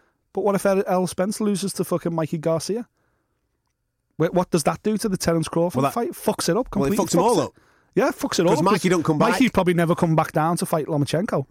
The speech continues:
Speaker 2: Yeah.
Speaker 1: So, <clears throat> frustrating in that regard, but yeah, wicked. It was a good card, that in Canvas, actually.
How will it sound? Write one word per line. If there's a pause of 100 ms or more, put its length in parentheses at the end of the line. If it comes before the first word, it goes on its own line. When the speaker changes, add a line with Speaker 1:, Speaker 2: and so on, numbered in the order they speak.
Speaker 2:
Yeah. (1120)
Speaker 1:
So, (180)
<clears throat>
frustrating
in
that
regard,
but
yeah, (540)
wicked.
It
was
a
good
card,
that
in
Canvas,
actually.